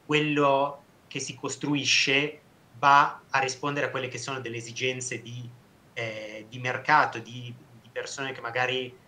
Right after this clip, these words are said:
eh, o di aziende che, che acquistano soprattutto per investimento e che possono permettersi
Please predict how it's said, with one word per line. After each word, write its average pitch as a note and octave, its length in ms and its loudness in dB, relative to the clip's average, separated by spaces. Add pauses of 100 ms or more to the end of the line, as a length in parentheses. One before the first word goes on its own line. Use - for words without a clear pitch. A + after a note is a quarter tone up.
(260)
eh, A2+ 720 -6
o C#3 100 -6
di C3 120 -6
aziende C3+ 380 -2
che, C3 280 -8
che - 120 -4
acquistano C3 520 -4
soprattutto A#2+ 580 -10
per A2+ 120 -6
investimento A#2 800 -6
e - 20 -12
che A#2+ 100 -12
possono A2 340 -14
permettersi A#2 880 -6